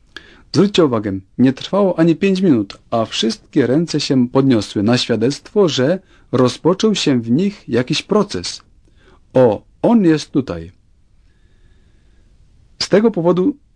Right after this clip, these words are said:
się to stało. Co to jest? Obecność najlepszego lekarza. O, podnieśmy nasze ręce ku Bogu, a zaśpiewajmy jeszcze raz. Najlepszy lekarz zbliża się,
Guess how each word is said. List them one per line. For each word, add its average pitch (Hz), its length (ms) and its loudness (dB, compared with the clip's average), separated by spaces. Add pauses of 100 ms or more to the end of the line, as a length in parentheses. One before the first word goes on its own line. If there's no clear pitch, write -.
(140)
się 165 260 0
to 165 140 0
stało. 92 440 -4 (220)
Co 170 120 0
to 175 100 -2
jest? 135 360 -4 (320)
Obecność 175 840 -2
najlepszego 123 720 0
lekarza. 90 480 -4 (1200)
O, 139 140 4
podnieśmy 156 540 2
nasze 147 240 0
ręce 147 260 0
ku 131 120 -6
Bogu, 127 380 -2
a 120 80 -2
zaśpiewajmy 120 540 2
jeszcze 113 260 -2
raz. 90 320 -6 (460)
Najlepszy 131 680 2
lekarz 127 600 -2
zbliża 151 480 -2
się, 139 400 -4